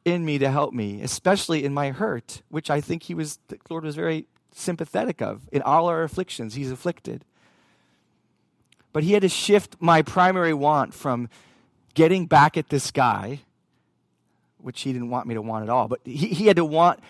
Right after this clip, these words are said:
he had to help me to want restoration and peace. Like restoration and peace, basically.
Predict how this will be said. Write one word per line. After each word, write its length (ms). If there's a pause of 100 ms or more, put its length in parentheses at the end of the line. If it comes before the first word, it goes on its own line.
he 120
had 100
to 60
help 180
me 80
to 80
want 300 (200)
restoration 920
and 140
peace. 440 (440)
Like 180
restoration 640
and 140
peace, 260
basically. 540